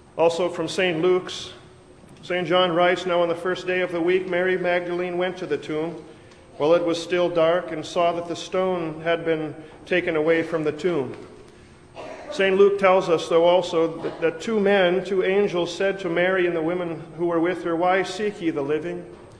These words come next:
among the dead? He is not here, but is risen.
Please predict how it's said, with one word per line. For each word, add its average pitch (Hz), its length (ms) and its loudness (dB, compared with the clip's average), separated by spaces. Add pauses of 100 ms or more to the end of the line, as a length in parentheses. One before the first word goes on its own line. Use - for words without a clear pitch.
(320)
among 170 300 2
the 165 80 0
dead? 170 320 2
He 190 140 0
is 175 160 0
not 170 240 0
here, 165 320 -4 (880)
but 147 120 -4
is 143 140 -2
risen. 143 440 -2